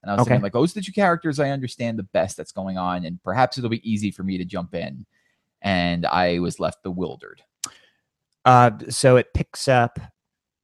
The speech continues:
Speaker 2: a year after the domes have been placed.
Speaker 1: So Brainiac comes, puts these domes down on top of the cities,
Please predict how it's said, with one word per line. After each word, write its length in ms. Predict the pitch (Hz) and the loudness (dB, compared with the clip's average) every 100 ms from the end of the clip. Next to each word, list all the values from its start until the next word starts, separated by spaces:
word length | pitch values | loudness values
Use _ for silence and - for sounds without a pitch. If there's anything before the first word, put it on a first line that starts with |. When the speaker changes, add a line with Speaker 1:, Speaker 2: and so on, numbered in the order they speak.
| _ | _
Speaker 2:
a 40 | 117 | -4
year 360 | 117 127 127 | 2 4 4
after 400 | 107 117 - 117 | 4 0 2 0
the 120 | 107 | 0
domes 480 | 101 117 110 104 98 | 2 4 4 2 -2
have 120 | 104 92 | -6 -6
been 340 | 95 92 92 - | -6 -6 -10 -20
placed. 460 | - 80 - - - | -10 -8 -8 -14 -14
Speaker 1:
So 320 | - 117 107 | -2 0 2
Brainiac 440 | 98 120 143 156 - | 2 2 4 2 2
comes, 300 | 123 117 - | 2 0 0
puts 280 | 131 117 - | -2 -2 -2
these 240 | 127 107 | -2 2
domes 560 | 117 107 110 107 107 - | 4 6 4 0 -4 -4
down 500 | 113 98 95 95 92 | -2 0 0 -2 -4
on 200 | 90 90 | -4 -4
top 280 | 90 92 90 | -4 -4 -4
of 120 | 92 | -6
the 60 | 101 | -8
cities, 560 | - 90 69 90 - | -8 -8 -8 -10 -14